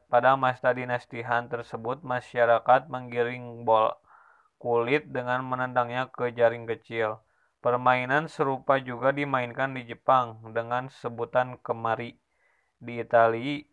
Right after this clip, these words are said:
di Italia, permainan menendang dan membawa bola juga digemari, terutama mulai abad keenam belas. Sepak bola modern mulai berkembang di Inggris dengan menetapkan peraturan-peraturan dasar dan menjadi sangat digemari oleh banyak kalangan.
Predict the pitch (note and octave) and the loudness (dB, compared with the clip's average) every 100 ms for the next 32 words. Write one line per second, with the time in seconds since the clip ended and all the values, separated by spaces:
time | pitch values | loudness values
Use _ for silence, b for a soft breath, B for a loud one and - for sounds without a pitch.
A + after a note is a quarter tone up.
0 | _ C3 B2 A#2 A#2+ A2+ A#2 C#3+ D3 C3+ | _ -12 -12 2 2 4 4 4 4 -2
1 | B2+ B2 B2 B2 B2 A#2+ A#2+ B2 A#2+ A#2+ | -2 -4 -4 -4 -4 0 0 0 -2 -4
2 | A#2+ A#2 A#2 A#2 A#2 A2+ A2+ A#2 A2+ A#2 | 0 6 10 10 10 6 8 6 2 -8
3 | A2+ B2 C#3 C3+ A#2 A#2 A#2 A2+ C3 - | 0 4 4 2 -8 -4 0 0 -2 -4
4 | A#2+ A2+ A#2 A#2 C3 B2+ A#2 A#2 A#2+ A2+ | -4 -2 -2 2 0 0 4 4 4 2
5 | A2+ B2 - - C3+ - A#2+ A2+ A2 A2+ | 4 2 2 0 0 0 -4 -6 2 6
6 | A#2 A2 _ _ B B B B _ _ | 6 4 _ _ B B B B _ _
7 | b b b _ - C#3+ D3 D3 D#3 D#3+ | b b b _ 2 2 6 8 10 8
8 | D#3+ D3 C#3+ D3 D#3 D3+ D3+ C#3+ C3+ B2+ | 8 10 10 8 8 8 8 4 2 0
9 | C3+ D3 C#3+ C3+ B2 B2 C3+ A#2 - - | 4 2 2 -6 -6 -4 -4 -6 -16 -12
10 | B2 B2 C3+ C#3 C3+ C3 B2+ - C3+ C3+ | -10 -4 -2 0 0 2 2 2 0 4
11 | C3 B2 C3 C3 C3+ C3+ B2 B2 B2 C3 | 6 6 2 0 0 2 2 2 2 0
12 | C3+ C3 A#2+ A#2 - C3+ C3+ C3 C3+ C#3 | 0 2 4 4 6 4 4 2 0 0
13 | C3+ B2+ B2 A#2+ C3 - - A#2+ A#2+ B2+ | -6 -2 2 2 0 -10 -4 -2 0 -2
14 | C3 A#2+ A#2 A#2+ A#2+ A#2+ A#2+ A#2+ A#2+ A#2 | -2 -10 -6 0 2 4 6 6 6 2
15 | A#2 B2 - A2 A2 A2+ A2 | 0 -2 0 2 2 0 -2